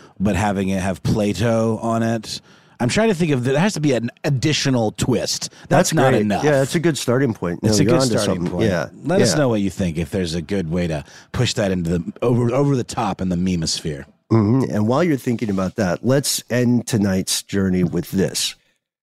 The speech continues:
Speaker 2: We, we talked a little bit about modern politics modern politics are ephemeral, to be quite honest with you. Regardless of religion, regardless of creed, personal ideological leanings, and so on,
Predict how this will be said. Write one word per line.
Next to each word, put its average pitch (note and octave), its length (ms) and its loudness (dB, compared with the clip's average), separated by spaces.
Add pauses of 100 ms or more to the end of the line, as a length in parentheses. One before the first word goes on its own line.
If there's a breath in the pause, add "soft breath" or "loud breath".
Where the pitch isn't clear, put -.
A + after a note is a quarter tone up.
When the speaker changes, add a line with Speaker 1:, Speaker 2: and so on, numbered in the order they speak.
(540)
Speaker 2:
We, - 160 2
we D3+ 260 2
talked G3+ 300 2
a C3+ 40 0
little A2+ 300 0
bit F2 240 -6 (240)
about A#2+ 460 0
modern A2 500 -2
politics - 800 -4 (200)
modern C#3+ 280 2
politics B2 540 -2
are F#2+ 100 0
ephemeral, D#2+ 600 -6 (240)
to G#2 60 -2
be F#2 120 -4
quite G2+ 260 -2
honest - 380 -4
with - 160 -8
you. - 80 -8 (760 loud breath)
Regardless B2+ 720 0
of F#2+ 160 -2
religion, G2 560 -2 (100)
regardless G#2+ 480 0
of G2 80 -6
creed, G#2+ 520 -2
personal C3 720 0
ideological A#2 720 0
leanings, A#2 460 2
and G2 120 0
so A2+ 260 0
on, D3 220 0